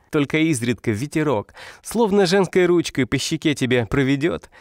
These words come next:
Свежо таково. Сено пахнет, что твой чай. На яблонях кузнечики потрюкивают. Там вдруг перепёл грянет,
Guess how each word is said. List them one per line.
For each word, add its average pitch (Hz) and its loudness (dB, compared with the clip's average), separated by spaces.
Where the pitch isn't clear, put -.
Свежо 151 2
таково. 185 -4
Сено 165 2
пахнет, 143 0
что - -2
твой 147 0
чай. 98 0
На 101 0
яблонях 147 0
кузнечики 170 -2
потрюкивают. 143 -6
Там 202 2
вдруг 120 -2
перепёл 175 2
грянет, 160 0